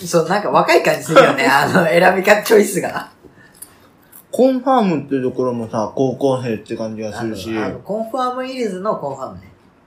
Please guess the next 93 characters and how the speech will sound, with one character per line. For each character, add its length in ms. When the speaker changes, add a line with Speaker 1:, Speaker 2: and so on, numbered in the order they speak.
Speaker 2:
あ、 240
ご 80
め 80
ん。 60
う 40
ん、 100
Speaker 1:
そ 140
う 40
そ 40
う 40
そ 120
う。 0
Speaker 2:
そ 60
う。 20
コ 80
ン 20
フ 60
ァ 60
ー 20
ム 120
イ 60
ル 120
ズ 100
の。 300
Speaker 1:
コ 160
ン 80
フ 80
ァ 100
ー 40
ム 60
っ 20
て 140
言 80
わ 60
れ 60
て、 80
俺 120
ス 140
ッ 80
と 60
出 180
て 60
こ 60
な 60
い。 20
そ 120
う 40
そ 120
う 40
そ 100
う。 20
Speaker 2:
コ 80
ン 60
フ 60
ァ 20
ー 60
ム 120
イ 60
ル 80
ズ 80
の。 60
Speaker 1:
で 60
も 60
コ 60
ン 40
フ 40
ァ 60
ー 80
ム 80
イ 100
ル 60
ズ 120
ど 140
ん 60
ど 80
ん 20
縮 220
小 160
し 80
て 60
る 60
気 120
が 80
す 100
ん 80
だ 60
よ 80
ね。 40
Speaker 2:
あ、 60
そ 100
う 40
な 60
の？ 80